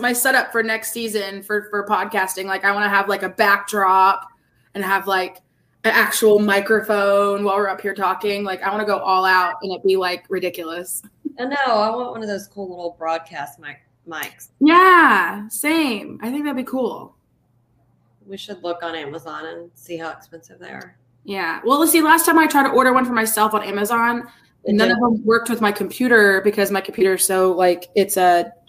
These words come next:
Speaker 1: Chromebook, so I have to find, like, a Google attachment instead of just, like, one randomly on Amazon.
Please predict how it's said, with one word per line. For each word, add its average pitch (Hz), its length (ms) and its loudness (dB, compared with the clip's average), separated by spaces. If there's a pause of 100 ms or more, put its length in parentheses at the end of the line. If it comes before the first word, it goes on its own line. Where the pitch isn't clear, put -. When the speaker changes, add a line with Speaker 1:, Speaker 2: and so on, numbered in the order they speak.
(120)
Speaker 1:
Chromebook, 208 560 2
so - 180 -4
I 214 80 0
have 202 180 0
to 190 80 -12
find, 185 440 0
like, 180 160 -4
a 180 100 -6
Google 180 840 2 (600)
attachment 170 800 -4
instead 185 220 -4
of 165 80 -4
just, 170 160 -4
like, 165 240 -6
one 170 320 -6
randomly 165 420 -4
on 156 80 -6
Amazon. - 560 -12